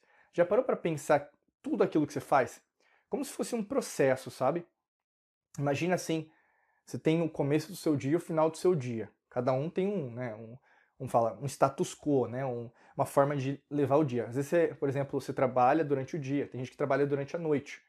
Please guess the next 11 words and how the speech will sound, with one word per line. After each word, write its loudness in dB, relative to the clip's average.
Imagina -2
isso -2
na -8
forma 2
que -12
você -8
trabalhar, 2
tudo -10
bem? -2
Mas 2
imagina 2